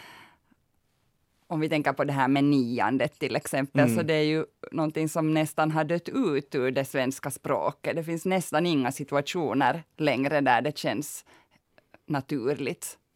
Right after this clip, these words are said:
Speaker 1: att nia någon. Jag la märke till att, att programledarna i Efter nio också dua statsminister Sanna Marin här nyligen.
Speaker 2: Det är sant, ja.
Speaker 1: Eh, i, i programmet, och, och det, det, det kändes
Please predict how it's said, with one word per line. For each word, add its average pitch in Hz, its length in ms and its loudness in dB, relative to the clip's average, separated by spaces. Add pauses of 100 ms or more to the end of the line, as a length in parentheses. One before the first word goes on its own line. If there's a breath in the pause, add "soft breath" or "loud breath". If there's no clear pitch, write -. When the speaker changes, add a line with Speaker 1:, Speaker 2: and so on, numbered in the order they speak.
(120)
Speaker 1:
att 127 300 -4
nia 117 400 0
någon. 110 360 -2 (680 soft breath)
Jag 147 120 0
la 143 120 6
märke 147 340 2
till 135 280 2
att, - 280 -2 (480 loud breath)
att - 520 -6 (540)
programledarna 139 880 4
i 139 40 2
Efter 147 320 2
nio 143 340 4
också 117 300 0
dua 131 580 2 (220)
statsminister 127 880 -2
Sanna 131 380 -2
Marin 117 420 -2
här 131 160 -2
nyligen. 120 600 -2
Speaker 2:
Det 165 60 0
är 165 60 -2
sant, 175 400 -2
ja. 113 220 -2 (100)
Speaker 1:
Eh, 131 280 -6
i, 117 340 -8
i 131 160 -4
programmet, 135 840 0
och, - 60 -10
och 175 80 -6
det, 185 200 -6
det, 165 220 -8 (200)
det 196 200 -8
kändes 151 520 -2